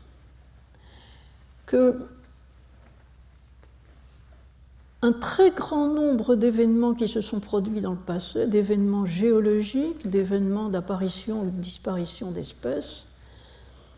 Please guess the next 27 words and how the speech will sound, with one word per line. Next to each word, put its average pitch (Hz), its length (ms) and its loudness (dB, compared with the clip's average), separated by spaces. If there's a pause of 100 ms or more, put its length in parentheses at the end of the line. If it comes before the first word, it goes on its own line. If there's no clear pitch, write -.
(200)
n'ont 254 240 4
laissé 277 400 0
sur 214 320 -4
la 175 120 -4
Terre 269 360 -6 (180)
aucune 269 600 0 (220)
trace, - 480 -12 (160)
ou 262 100 4
pratiquement 254 840 -6
aucune 240 600 0
trace. - 540 -14 (3750)
Il 226 160 4
nous 240 120 4
dit, 330 180 0
le, 214 160 2 (220)
le, 214 280 2
le 226 180 2
présent 254 500 2
est 214 80 4
gros 262 300 2
de 220 120 2
l'avenir, 240 480 2 (100)
et - 60 -6
à 220 100 0
partir 254 440 -2
du 208 160 -2
présent, 285 680 0